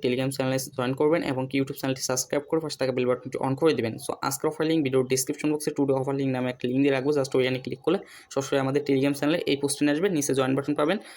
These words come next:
যদি জয়েন না করে থাকেন। তো just জয়েন করে নেবেন। So আজকের অফারটাতে জয়েন করার জন্য আপনার অবশ্যই একটা Binance অ্যাকাউন্ট থাকা লাগবে। যদি Binance অ্যাকাউন্ট না থাকে, অবশ্যই আপনি একটা Binance অ্যাকাউন্ট ক্রিয়েট করে নেবেন এবং কি কেওয়াইসি ভেরিফিকেশন করে ওয়েব থ্রি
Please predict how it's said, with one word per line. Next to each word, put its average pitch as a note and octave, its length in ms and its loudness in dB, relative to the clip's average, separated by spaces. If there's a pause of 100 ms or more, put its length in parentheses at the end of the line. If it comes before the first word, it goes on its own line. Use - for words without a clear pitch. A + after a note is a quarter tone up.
(180)
যদি C3+ 200 2
জয়েন C3 200 0
না C#3 140 0
করে D3+ 180 2
থাকেন। A#2+ 260 -6 (100)
তো B2+ 80 0
just C#3 340 0
জয়েন D3+ 160 4
করে B2+ 140 2
নেবেন। A2 200 0 (260)
So D3+ 60 -2
আজকের C#3 280 0
অফারটাতে E3+ 340 -2
জয়েন D3+ 200 2
করার D#3+ 180 2
জন্য E3 160 2
আপনার C#3 240 0
অবশ্যই D3 380 2
একটা D3+ 200 -4
Binance B2 460 -2
অ্যাকাউন্ট C3+ 340 -2
থাকা - 200 -2
লাগবে। A2 200 -2
যদি B2 180 0
Binance C3+ 260 0
অ্যাকাউন্ট C#3 320 -2
না C#3 60 -2
থাকে, D#3 200 -4
অবশ্যই C#3+ 600 -2
আপনি D3+ 240 0
একটা - 240 -6
Binance A#2+ 260 0
অ্যাকাউন্ট C#3+ 260 0
ক্রিয়েট D#3+ 200 0
করে C3 120 4
নেবেন A2+ 220 2
এবং B2+ 240 0
কি D#3 80 -2
কেওয়াইসি B2+ 360 0
ভেরিফিকেশন B2 460 -2
করে E3 220 0
ওয়েব C#3 280 4
থ্রি F3+ 200 -2